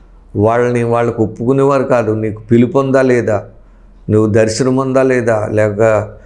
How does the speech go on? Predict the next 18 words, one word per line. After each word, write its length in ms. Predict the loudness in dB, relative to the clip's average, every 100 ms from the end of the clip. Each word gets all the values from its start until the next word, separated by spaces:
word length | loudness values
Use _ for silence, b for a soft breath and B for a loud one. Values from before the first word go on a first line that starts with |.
| B 0
నువ్వు 200 | 0 2
పరిశుద్ధాత్మను 760 | -2 -2 -2 -2 -4 -4 -6 -2
పొందుకుని 720 | -2 -2 -2 0 0 -2 -6 B B B -20 -4
సేవా 320 | 0 0 0
పిలుపు 380 | -2 0 0 0
కలిగి 300 | 0 2 2
ఉంటేనే 420 | 0 0 -2 0
నువ్వు 220 | 0 -2 0
రావాలి 480 | 0 0 0 -2 -6 -6
అనేవారు 360 | -2 0 0 -2
ఖచ్చితంగా. 560 | -4 -4 -2 -2 -2 -4 -4
ఆ, 100 | -2
లేకపోతే 560 | 0 0 0 -2 0
ఎట్టి 200 | -2 -2
పరిస్థితుల్లో 680 | 0 0 0 0 0 0 0
కూడా 200 | 0 0
ఒప్పుకునేవారు 560 | -2 -4 -4 0 -2 -2
కాదు. 300 | -4 -4